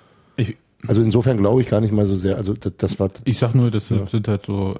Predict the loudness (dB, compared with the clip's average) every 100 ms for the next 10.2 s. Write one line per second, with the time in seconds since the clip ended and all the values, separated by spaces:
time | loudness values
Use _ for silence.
0 | -12 -10 -10 -4 -6 -4 -4 -4 -4 -4
1 | -2 -2 0 2 2 0 -2 -2 -6 -8
2 | -8 -10 -20 -20 _ -2 0 0 0 2
3 | 2 4 4 2 -2 -8 -4 0 -2 -4
4 | -12 -20 -8 -6 -6 -8 _ -2 2 2
5 | 0 -2 0 2 2 0 -6 -2 -2 -2
6 | -6 -8 -14 _ _ _ _ -2 -2 -2
7 | 0 2 0 0 -2 -2 0 -2 0 -2
8 | 0 0 2 2 2 2 2 2 4 4
9 | 4 2 2 4 4 2 0 -2 -2 -2
10 | -2 -4